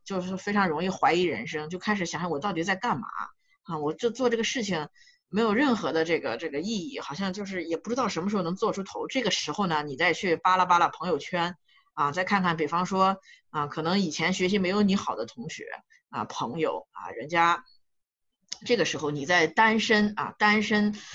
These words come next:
呃，这个，这个快要秃头的读博士的时候，人家已经比方说做了生意啊，已经这个是，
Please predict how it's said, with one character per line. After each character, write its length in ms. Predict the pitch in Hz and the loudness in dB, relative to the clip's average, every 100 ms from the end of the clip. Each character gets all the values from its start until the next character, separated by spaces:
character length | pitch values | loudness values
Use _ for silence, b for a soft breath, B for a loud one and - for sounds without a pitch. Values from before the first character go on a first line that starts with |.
| B B - | B B -4
呃， 200 | 156 147 | -2 -2
这 120 | 170 | -2
个， 140 | 151 | -2
这 120 | 147 | 0
个 80 | 147 | -4
快 160 | 143 208 | 0 2
要 120 | 165 | 2
秃 260 | - 233 226 | 0 -2 -2
头 180 | 160 | 0
的 100 | 165 | 0
读 220 | 165 170 175 | 0 -2 -2
博 200 | - 151 | -4 -6
士 160 | 180 | -2
的 80 | 156 | -4
时 160 | 151 143 | -4 -4
候， 140 | 139 | -4
人 160 | 123 147 | -4 0
家 160 | 170 | 0
已 140 | 156 135 | 0 -2
经 240 | 151 156 | -2 -2
比 140 | 143 | -4
方 160 | 143 156 | -6 -4
说 180 | 165 160 | 0 -2
做 220 | 165 175 | 0 0
了 80 | 151 | 0
生 260 | 214 208 | 2 2
意 100 | 202 | 2
啊， 240 | 185 160 151 | 2 2 2
已 160 | 143 | -2
经 240 | 143 156 170 | -4 -4 -4
这 120 | 170 | -4
个 160 | 147 156 | -4 -2
是， 260 | 170 156 | 0 -2